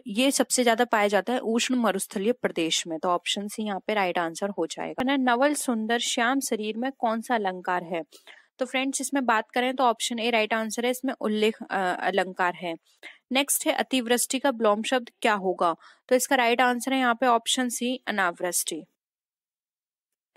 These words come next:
नेक्स्ट है, पाप पुण्य शब्द में कौन सा समास है? तो यहाँ पे इसका राइट आंसर है ऑप्शन डी, द्वंद्व समास। भूपाल, पालव, भूमिपति, बदनेज, नंद सुजान, इस पद में,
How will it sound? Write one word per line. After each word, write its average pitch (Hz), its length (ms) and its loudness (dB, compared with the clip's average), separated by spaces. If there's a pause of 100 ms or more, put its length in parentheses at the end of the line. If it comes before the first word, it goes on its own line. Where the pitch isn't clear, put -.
(440)
नेक्स्ट 277 340 -2
है, 294 220 2 (840)
पाप 294 300 0
पुण्य 262 300 2
शब्द 233 280 0
में 262 180 0
कौन 240 280 0
सा 240 140 -6
समास 208 480 -2
है? 175 180 -2 (360)
तो 269 60 0
यहाँ 262 180 4
पे 269 100 -2
इसका 269 200 0
राइट 240 220 4
आंसर 240 380 2
है 254 60 6
ऑप्शन 240 440 2
डी, 240 300 0
द्वंद्व 202 280 -2
समास। 175 540 -6 (540)
भूपाल, 247 580 4
पालव, 240 300 4
भूमिपति, 233 1080 0 (280)
बदनेज, 226 680 0
नंद 220 300 -2
सुजान, 220 420 0
इस - 220 -2
पद 202 260 2
में, 247 180 -4